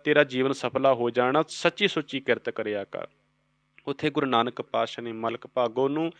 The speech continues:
ਸੱਚੀ ਸੁੱਚੀ ਹੱਕ ਦੀ ਕਮਾਈ ਕਰਨ ਦਾ ਉਪਦੇਸ਼ ਬਖਸ਼ਿਸ਼ ਕੀਤਾ ਹੈ। ਸੋ ਸਾਡੇ ਲਈ ਵੀ ਇਹ ਗੱਲ ਲਾਗੂ ਹੁੰਦੀ ਹੈ, ਅਸੀਂ ਆਪਣੇ ਜੀਵਨ ਦੇ ਵਿੱਚ ਸੱਚੀ ਸੁੱਚੀ ਕਿਰਤ ਕਰਨੀ ਹੈ। ਭਾਵ ਬਹੁਤੀ ਵਾਰ ਸਾਡੇ ਸਮਾਜ ਵਿੱਚ ਐਸਾ ਹੁੰਦਾ ਹੈ ਕਿ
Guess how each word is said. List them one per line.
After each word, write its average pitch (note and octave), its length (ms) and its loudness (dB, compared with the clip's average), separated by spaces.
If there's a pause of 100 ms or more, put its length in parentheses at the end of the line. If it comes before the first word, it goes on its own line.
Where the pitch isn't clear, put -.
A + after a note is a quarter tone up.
(300)
ਸੱਚੀ E3 480 -2
ਸੁੱਚੀ D3 420 -4
ਹੱਕ B2 260 -2
ਦੀ C3+ 160 -4
ਕਮਾਈ B2 480 -2
ਕਰਨ A#2 380 0
ਦਾ B2 100 0
ਉਪਦੇਸ਼ A2+ 920 -4 (160)
ਬਖਸ਼ਿਸ਼ - 400 -8
ਕੀਤਾ G2+ 260 -12
ਹੈ। - 120 -8 (100)
ਸੋ - 140 -16
ਸਾਡੇ A#2 340 -2
ਲਈ D3+ 140 2
ਵੀ D3 100 -4
ਇਹ C#3 120 -4
ਗੱਲ A#2 260 0
ਲਾਗੂ A2 300 -4
ਹੁੰਦੀ C3 360 -2
ਹੈ, D3 100 6 (500)
ਅਸੀਂ D#3 320 0
ਆਪਣੇ C3 380 0
ਜੀਵਨ A#2 380 -4
ਦੇ C3+ 180 2
ਵਿੱਚ A#2+ 420 -2 (340)
ਸੱਚੀ - 500 -2
ਸੁੱਚੀ C3+ 380 -4
ਕਿਰਤ B2 320 -2
ਕਰਨੀ B2 480 0
ਹੈ। C3+ 160 2 (600)
ਭਾਵ C#3 460 4 (600)
ਬਹੁਤੀ E3 320 0
ਵਾਰ C#3 280 6
ਸਾਡੇ C#3 300 0
ਸਮਾਜ A#2+ 460 2
ਵਿੱਚ B2 260 -8
ਐਸਾ A#2+ 340 0
ਹੁੰਦਾ A2+ 320 -4
ਹੈ C3 180 2
ਕਿ D3+ 280 -2